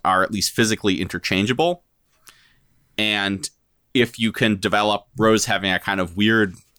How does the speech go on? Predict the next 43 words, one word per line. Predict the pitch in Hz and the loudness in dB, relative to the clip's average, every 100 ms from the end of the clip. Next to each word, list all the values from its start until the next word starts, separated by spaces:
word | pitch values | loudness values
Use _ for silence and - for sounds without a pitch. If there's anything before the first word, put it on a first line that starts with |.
| _ - - - | _ -20 -10 -2
like, | 107 | 0
it's | 107 - | 0 -2
just | 120 - - | -2 0 2
sort | 110 98 | 2 2
of | - 98 | 2 2
off | 110 127 - - - | 0 0 -8 -14 -6
and | 92 | -2
is | 87 - | -2 -2
obsessed | 92 80 107 104 - | -2 0 0 0 -2
with | - - | -10 -2
Charlie. | 101 113 139 156 _ _ - - - _ _ _ - | 2 2 2 -2 _ _ -20 -20 -20 _ _ _ 0
Um, | 101 87 87 - _ _ _ - | 2 2 -2 -10 _ _ _ -2
and | 101 | 2
then, | 107 104 101 | 4 2 2
and | 104 107 | 2 2
then | 107 | 2
you | 101 | 0
could | 107 | -2
have | 98 98 - | 0 -2 0
some | 104 98 | -2 0
scene | - 208 92 | 0 0 0
where | 92 | -2
it's, | - | -2
like, | 87 - | -4 -2
not | 98 98 - _ - | -4 -4 -8 _ -12
clear | - 190 165 113 | -4 0 2 2
if, | 98 - 104 | 0 -2 -6
i-, | - | -6
is | 98 101 | -6 -6
it | - | -4
Harriet | 104 107 131 107 | 0 2 2 2
or | 107 | 0
Rose | 113 113 98 - | 0 0 0 -4
that | 78 | -10
he | 90 82 | -6 -4
is | 80 - | -4 -6
interacting | 82 85 80 - 90 | -4 0 0 -2 -6
with | 78 76 | -6 -6
or | |
sleeping | - 92 82 90 | -4 -4 -4 -4
with | 82 78 | -2 -2
or | 85 | 0
whatever. | 92 87 85 82 | 2 0 -2 -6